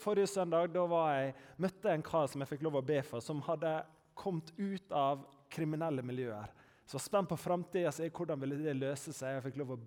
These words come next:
be for han, og han fikk et møte med Jesus. Det er inspirerende å lese og høre og bli kjent med Jesus og se hva han gjør med mennesker i livet vårt. Og jeg skal nå se på en tekst der vi møter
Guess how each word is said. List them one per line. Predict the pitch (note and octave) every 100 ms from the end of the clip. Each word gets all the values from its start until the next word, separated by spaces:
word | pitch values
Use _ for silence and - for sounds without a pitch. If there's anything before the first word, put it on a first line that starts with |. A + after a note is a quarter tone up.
| D3+
be | D3+ A#2
for | - A#2
han, | C#3 C#3+
og | B2+
han | C3
fikk | B2+ A2
et | - _
møte | A2+ A2 A#2+ A#2
med | C#3+ A#2 A#2
Jesus. | A#2 - B2+ D3 - - - - - - -
Det | - F#3+
er | G3 G3 F#3 F#3+
inspirerende | F3 - F#3+ G3+ F3+ C3 A2 A2+ A#2 - - - _
å | - C#3+
lese | C3+ C3+ D3+ - F3+ F3
og | B2 A2 -
høre | C#3 D3 D#3 C#3+ D#3+
og | B2
bli | A#2
kjent | - - C3+ G#2+ G#2+ -
med | A#2 A#2
Jesus | B2+ B2 - D#3 - -
og |
se | A2 C#3
hva | A#2+ A2
han | A2
gjør | A2 G#2+
med | G2+ G2+ A2 -
mennesker | A2+ A#2+ A2+ A2
i | G#2
livet | G#2+ G2+
vårt. | F#2 - _ _ _ _ _ _ - - - - - -
Og | -
jeg | A#3
skal | C4
nå | B3+
se | - B3 B3
på | F3+ F#3+ -
en | F3 -
tekst | F#3 - - - - -
der | D3 G3+ F#3+
vi | C3+ D3+
møter | D3+ E3+ - D#3+ D3+